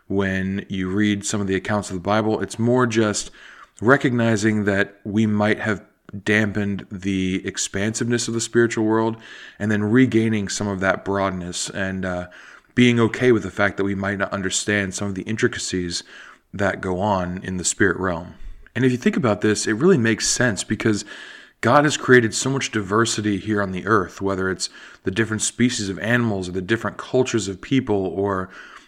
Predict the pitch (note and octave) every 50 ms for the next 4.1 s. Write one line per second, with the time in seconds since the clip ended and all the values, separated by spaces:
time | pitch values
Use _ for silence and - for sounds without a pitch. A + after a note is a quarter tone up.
0 | _ - A2 G2+ G2 F2+ F2+ F#2 A2 G#2+ - - - - - B2+ C3 B2 G#2 A#2+
1 | A#2 - A2 G#2 - A#2+ A2+ - G2+ F#2+ F#2 F#2 G#2+ C#3+ C#3 A2+ - - - -
2 | - F#2+ F#2 - - A2 B2 A#2 G2 - - - - - - F#2+ F#2+ F#2 F#2 F#2
3 | F#2 G#2+ - A#2+ G2+ - - - A#2 A2+ - G2+ G2 G#2 A2+ A2+ F#2+ F#2+ F2+ F2+
4 | -